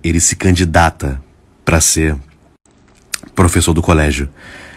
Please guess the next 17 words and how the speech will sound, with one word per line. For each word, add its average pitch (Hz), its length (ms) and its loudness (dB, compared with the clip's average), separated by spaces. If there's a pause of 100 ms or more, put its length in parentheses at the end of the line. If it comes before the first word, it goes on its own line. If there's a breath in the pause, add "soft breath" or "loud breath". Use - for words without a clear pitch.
(220 loud breath)
E 92 120 4
aqui 90 140 -2
começou 98 360 2
uma, 95 220 2
uma 90 260 2
era 92 220 2
do 85 240 0
Homem-Aranha, 85 640 2
onde 90 220 0
ele 90 60 2
é 92 60 4
professor 95 460 0
da 95 120 2
escola 98 400 0
que 95 80 -4
ele 107 60 0
cresceu. 90 520 0